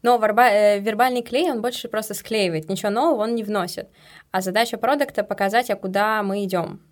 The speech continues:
Ну, то есть, условно, какая наша стратегия, зачем нам это надо. То есть это не только склейка, это привнесение какого-то ядра и смысла, зачем оно нужно. То есть если смысла не будет,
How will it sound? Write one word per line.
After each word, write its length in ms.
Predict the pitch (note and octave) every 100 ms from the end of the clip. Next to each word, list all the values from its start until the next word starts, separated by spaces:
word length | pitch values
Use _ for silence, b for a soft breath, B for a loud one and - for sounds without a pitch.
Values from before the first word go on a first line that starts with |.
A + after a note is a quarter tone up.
| -
Ну, 80 | F3+
то 60 |
есть, 120 | F3+ F#3
условно, 480 | - F#3 F3 F3 -
какая 280 | - F#3+ B3+
наша 240 | C4+ C4 C#4
стратегия, 680 | - A#3+ F3 E3 E3 - - b b
зачем 320 | F#3+ F#3 F#3+ A#3
нам 160 | A#3
это 180 | A#3 A#3
надо. 420 | G3 E3+ E3 - - b b b b _
То 60 | F#3+
есть 120 | F#3+
это 180 | F#3+ G#3+
не 120 | G#3
только 540 | A#3+ D#4+ D#4+ B3 A3+ -
склейка, 560 | - A3 G#3 F#3 F#3
это 580 | E3+ E3+ F#3+ F#3 F#3 F#3+
привнесение 600 | G3+ G#3 G#3 G3+ B3 B3 G#3+
какого-то 480 | F#3+ G3 G3 F#3 F#3
ядра 340 | F#3+ G#3 A#3
и 80 | G3+
смысла, 440 | - G#3 G3 F3
зачем 360 | F3 D#3+ F3+ F3
оно 160 | F#3
нужно. 400 | E3+ F3+ - -
То 80 | -
есть 100 | F#3+
если 200 | F#3+ G#3
смысла 340 | - A3+ A3+ G#3+
не 100 | G#3+
будет, 380 | D#4+ G#4+ -